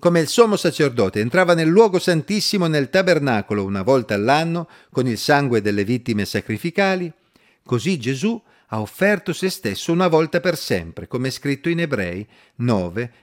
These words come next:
versetto dodici, presentandosi al Padre come un sacrificio propiziatorio, un sacrificio che distoglie l'ira di Dio da noi. Ecco quindi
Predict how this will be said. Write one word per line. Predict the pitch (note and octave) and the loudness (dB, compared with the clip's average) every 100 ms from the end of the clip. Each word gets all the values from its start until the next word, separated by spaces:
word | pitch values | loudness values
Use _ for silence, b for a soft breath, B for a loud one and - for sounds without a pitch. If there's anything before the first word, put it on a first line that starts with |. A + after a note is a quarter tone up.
| b | b
versetto | B2 B2+ - F#2 - A#2 | -4 -4 -6 -8 -6 -6
dodici, | G2+ E2 - - - _ b b b b | -4 -6 -10 -20 -20 _ b b b b
presentandosi | B3 C4 B3+ A3+ C4+ A#3 F#3 F3+ | -2 2 2 2 2 0 2 2
al | E3 | 2
Padre | - A#2 G2+ C3 | 2 0 0 -2
come | - G3+ | 0 2
un | G3+ | 2
sacrificio | - G3+ G#3+ F#3 B3 G3 | 0 -2 -2 -2 0 0
propiziatorio, | D3+ D3 C3 - D3 G#3 G3 C3+ A2+ B B | 2 0 0 0 2 6 6 4 0 B B
un | B2+ | -8
sacrificio | - A2 B2 D3 A3 A3+ F3 | -4 -4 -4 -4 -4 -4 -4
che | - A#2+ | -4 -4
distoglie | A#2+ C#3+ - G#3+ F3 A#2+ G#2+ | -4 -6 0 4 4 2 0
l'ira | G#2+ E3+ F#3+ A#2 A2 | -2 -2 -2 -2 -2
di | D3+ | -6
Dio | C#3+ G3 G#3+ F#3 | -4 -4 -2 -4
da | B2+ A#2+ | -2 -2
noi. | F#2 E2 - _ _ _ _ _ - | -4 -10 -18 _ _ _ _ _ -6
Ecco | A#3+ - F3+ | -4 -2 -2
quindi | D3 D#3 D#3+ D#3 | -2 -4 -4 -10